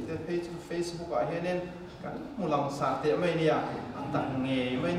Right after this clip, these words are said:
cái mù lòng chơi vậy này. Cái hiệt xa tê quay lòng lòng bọc à.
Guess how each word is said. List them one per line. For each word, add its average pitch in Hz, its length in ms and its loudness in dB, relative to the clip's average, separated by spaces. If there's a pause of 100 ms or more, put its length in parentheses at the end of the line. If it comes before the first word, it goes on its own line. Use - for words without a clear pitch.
(160)
cái 131 100 2 (260)
mù - 160 0
lòng 156 300 4
chơi 156 120 4
vậy 147 120 2
này. 143 420 0 (220)
Cái - 160 -2
hiệt 175 160 2
xa 165 220 4
tê - 80 4 (120)
quay 156 100 0
lòng 131 260 -2
lòng 143 160 -2
bọc - 140 -4
à. - 300 2